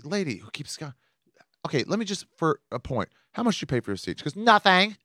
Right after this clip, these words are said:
For, and I was like, I didn't realize I was leading or somewhere. I didn't realize I was gonna be. And I just turned and looked at the manager in the back. I'm like, "Do you see the problem here?" Do you see the problem with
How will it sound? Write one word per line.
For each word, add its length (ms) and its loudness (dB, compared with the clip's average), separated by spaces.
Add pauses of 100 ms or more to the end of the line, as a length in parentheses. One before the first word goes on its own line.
(240)
For, 280 4
and 80 2
I 20 4
was 100 2
like, 160 2
I 80 4
didn't 200 6
realize 340 6
I 80 0
was 140 -2
leading 260 0
or 60 -2
somewhere. 280 -2
I 60 4
didn't 140 0
realize 220 2
I 40 0
was 100 -2
gonna 120 -6
be. 160 0
And 100 0
I 100 0
just 140 -10
turned 200 -6
and 40 -6
looked 160 -4
at 40 -4
the 60 -4
manager 300 -4
in 60 -4
the 80 -8
back. 240 -4
I'm 60 -12
like, 120 -8
"Do 60 -12
you 60 -10
see 100 -4
the 80 -4
problem 300 4
here?" 180 4 (380)
Do 260 -8 (200)
you 80 -6
see 120 -2
the 100 4
problem 400 4
with 120 -2